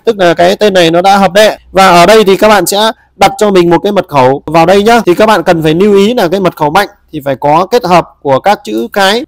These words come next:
chữ số và ký hiệu nhá. Thì mình sẽ điền đây. Mình sẽ chọn tiếp theo. Đó, và ở đây thì, à, các bạn nào mà muốn tạo được cho mình cái tài khoản mà không cần dùng đến cái số điện thoại của mình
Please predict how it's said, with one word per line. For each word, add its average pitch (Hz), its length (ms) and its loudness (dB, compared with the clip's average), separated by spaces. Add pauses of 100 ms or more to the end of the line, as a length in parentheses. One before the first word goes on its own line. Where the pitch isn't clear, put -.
chữ - 120 -4
số 226 480 2 (100)
và 165 400 0 (340)
ký 220 160 0
hiệu 233 220 2
nhá. 226 180 2 (340)
Thì 151 60 -16
mình 147 120 -6
sẽ 170 120 -10
điền 156 180 0
đây. 175 160 0 (600)
Mình 170 180 0
sẽ 196 140 -4
chọn 175 200 -2
tiếp 214 140 0
theo. 208 240 2 (1300)
Đó, 190 240 2
và 233 100 4
ở 196 120 4
đây 233 180 4
thì, 196 220 2
à, 185 240 2
các 254 100 2
bạn 233 160 2
nào 196 180 2
mà 190 160 2
muốn 214 300 0
tạo 202 400 -2
được 190 220 0 (180)
cho 226 120 -4
mình 196 160 0
cái 202 80 -2
tài 190 160 0
khoản 147 260 -2
mà 170 120 -2
không 220 260 -4
cần 165 460 -4
dùng 180 240 0
đến 175 180 0
cái 220 100 -4
số 214 180 -2
điện 233 140 -2
thoại 180 220 -4
của 170 120 -6
mình 175 180 0